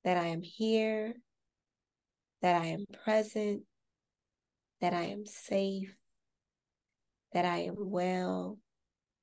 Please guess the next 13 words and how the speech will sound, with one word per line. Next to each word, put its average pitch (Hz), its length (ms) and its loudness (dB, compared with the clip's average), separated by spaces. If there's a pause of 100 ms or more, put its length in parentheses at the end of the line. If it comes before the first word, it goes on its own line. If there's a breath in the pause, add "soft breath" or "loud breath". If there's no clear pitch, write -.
(520)
that 175 100 0
I 165 120 -2
am - 180 -4
okay. - 340 -14 (4000)
It 202 120 0
gave 202 240 6
me 196 100 2
the 185 100 0
space 185 440 0
to - 180 -6
affirm 180 520 -2
those 175 260 -4
things 175 460 -4